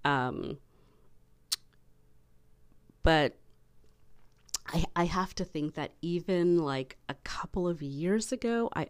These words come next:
I don't even know if this would have made national news because, um, it would have just been swept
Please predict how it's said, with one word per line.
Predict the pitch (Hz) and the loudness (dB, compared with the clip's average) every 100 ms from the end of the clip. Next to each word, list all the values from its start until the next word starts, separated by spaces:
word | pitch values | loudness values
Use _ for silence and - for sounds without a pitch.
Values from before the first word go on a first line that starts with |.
| - | -2
I | |
don't | 170 156 180 | 2 4 4
even | 180 165 | 4 2
know | 147 143 | 4 2
if | 143 - | 2 -2
this | 143 - | -2 0
would | 143 | -2
have | 135 | -2
made | 135 127 127 127 - - - - - | -2 0 2 0 -4 -16 -20 -20 -8
national | 139 139 131 - - 143 127 | -2 2 2 2 0 2 2
news | 123 123 - 123 | 4 2 2 2
because, | - 131 - 139 131 123 120 - - - - - - | 2 0 -2 -2 0 0 -2 -6 -8 -14 -20 -20 -8
um, | - 147 | -2 0
it | - | 2
would | 151 | 2
have | 147 | 0
just | - 139 | 0 0
been | - 131 | 0 2
swept | - - 151 139 - | 4 4 2 -2 -6